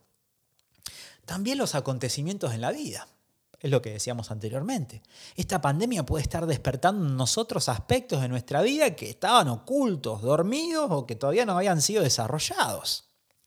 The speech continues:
Muchas personas, ante ver algo que pasa en su sociedad, en su pueblo, en su familia, dicen, "Ay, por acá va a ir mi vocación".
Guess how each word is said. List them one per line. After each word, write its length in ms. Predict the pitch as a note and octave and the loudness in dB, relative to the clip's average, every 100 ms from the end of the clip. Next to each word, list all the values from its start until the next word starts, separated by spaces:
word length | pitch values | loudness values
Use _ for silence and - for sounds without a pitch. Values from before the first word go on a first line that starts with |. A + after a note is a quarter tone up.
| _ - - - - - - E3+ | _ -20 -20 -20 -20 -20 -10 0
Muchas 440 | F#3+ C#4 D4 C#3+ | 4 4 4 -2
personas, 640 | - E3 D#3+ D3+ B2+ A2+ B2 | 0 0 2 2 2 0 0
ante 560 | B2 D3 C#3+ D3 - | 0 2 0 0 -12
ver 260 | C3+ F#3+ G#3+ | -2 2 4
algo 440 | A3+ A#3 A#3+ A3+ | 6 6 6 4
que 100 | G#3+ | 2
pasa 540 | A3+ B3 - F3 F#3 - - | 6 6 6 2 -2 -6 -8
en 160 | C3+ C3 | -2 0
su 140 | B2+ | 2
sociedad, 880 | B2 A#2+ - A2 F#3 G#3+ G3+ F3+ C3 | 2 2 0 4 6 8 6 6 2
en 80 | |
su 180 | A#2 A#2+ | -2 -4
pueblo, 640 | - G#3+ G#3+ G3+ F3+ E3+ | 2 6 8 8 8 6
en 80 | C3+ | 0
su 120 | A#2+ | -2
familia, 840 | A#2 F#3 C4 B3 G3+ G3 A#3+ D#4 - _ _ _ _ _ | 0 2 4 6 8 8 6 2 -12 _ _ _ _ _
dicen, 420 | G#3+ G#3+ A#3+ A#3+ - | -2 4 4 2 -2
"Ay, 400 | G#3+ G#3 F#3+ C#3 | 0 2 2 0
por 260 | - A#2+ | 0 0
acá 520 | A#2+ B2+ A#3+ B3+ C4+ C#3 | 2 4 8 8 6 4
va 180 | F3 G3 | 8 8
a 60 | E3+ | 8
ir 400 | G3 C4 A3+ - | 4 0 -4 -4
mi 140 | C3 | 0
vocación". 580 | B2 A#2+ C3+ E4+ F4 B2 | 2 2 2 0 -2 -10